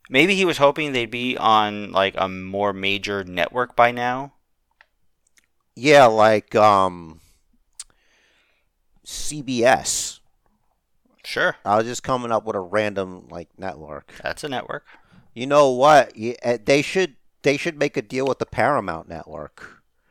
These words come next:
Speaker 2: because nobody's watching it.
Speaker 1: <laughs>
Speaker 2: So that might help. You know, maybe they'll get some, like, more people using the platform. That's not shitty Star Trek.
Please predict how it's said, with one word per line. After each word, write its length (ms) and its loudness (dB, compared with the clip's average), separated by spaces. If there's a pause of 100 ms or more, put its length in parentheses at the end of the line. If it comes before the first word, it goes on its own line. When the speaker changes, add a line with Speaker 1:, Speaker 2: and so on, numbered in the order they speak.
(300)
Speaker 2:
because 420 -2
nobody's 580 0
watching 440 0
it. 320 -16 (340)
Speaker 1:
<laughs> 320 -2
Speaker 2:
So 600 4
that 340 2
might 220 2
help. 360 0 (800)
You 140 -10
know, 440 -4
maybe 600 -6
they'll 260 -2
get 220 -12
some, 320 -18 (420)
like, 420 -6 (360)
more 200 -2
people 460 -12
using 300 -18
the 60 -20
platform. 800 -10 (600)
That's 260 -10
not 200 -8
shitty 340 -12
Star 300 -10
Trek. 440 -18